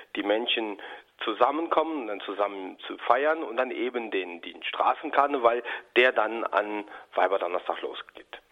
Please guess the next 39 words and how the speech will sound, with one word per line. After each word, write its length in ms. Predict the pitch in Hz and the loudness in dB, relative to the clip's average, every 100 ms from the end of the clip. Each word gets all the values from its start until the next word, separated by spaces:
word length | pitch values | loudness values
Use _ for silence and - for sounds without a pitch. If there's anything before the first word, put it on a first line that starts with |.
| _ | _
Also 240 | - 107 | 2 4
der 380 | 104 92 82 - - - | 2 2 2 -6 -8 0
typische 680 | 156 143 - 120 117 - - | 2 2 2 4 2 0 0
rheinische 380 | 107 120 113 - - _ | 2 2 -2 -6 -10 _
Straßenkarneval, 920 | - 120 147 151 147 143 135 123 120 120 - - _ | 2 4 4 2 0 0 2 2 2 -2 -8 -14 _
der 100 | 110 | 0
findet 360 | - 113 101 - | 0 -2 -2 -2
dann 240 | 90 90 - - - | -2 -4 -12 -18 -6
an 140 | - 101 | -4 -2
den 180 | 98 - | -2 0
drei 240 | - 98 | 0 0
tollen 400 | - 101 87 87 | 2 0 0 -2
Tagen 380 | 98 92 82 - | -2 -2 -4 -6
statt, 300 | - 139 170 - - - - - - - - - - - | 2 2 2 -8 -18 -20 -20 -20 -20 -20 -20 -16 -10 -2
äh, 320 | 101 98 90 - - - - 50 - _ _ | 0 0 -4 -8 -12 -14 -20 -20 -20 _ _
Sonntag, 360 | 117 117 104 95 - | 0 4 2 2 -6
Montag 500 | 92 98 101 90 85 | -6 -4 -4 -6 -8
und 140 | - | -4
Dienstag 460 | 123 160 - 135 127 | -2 0 2 2 0
und 140 | 104 | -4
dann 180 | 98 95 | -6 -4
nimmt 160 | 101 | -4
man 140 | - 92 | -2 -6
den 120 | - | -2
Samstag 380 | 113 123 - 123 | 0 2 2 0
noch 140 | 127 | 0
mit 180 | 113 110 | -2 0
dabei 300 | 110 107 110 | 0 0 -2
und 100 | 95 | -2
dann 160 | 95 90 | -6 -6
der 140 | 87 | -6
Weiberdonnerstag, 680 | 92 92 92 98 104 - 95 | -6 -4 -2 -2 -2 -6 -6
der 100 | - | -6
ist 160 | - - | -6 -10
noch 80 | 87 | -10
einen 180 | - | -10
Tag 180 | - 87 | -8 -8
davor 280 | - - 123 | -8 -4 0
geschaltet. 540 | 143 - 120 113 117 | 0 0 0 0 -4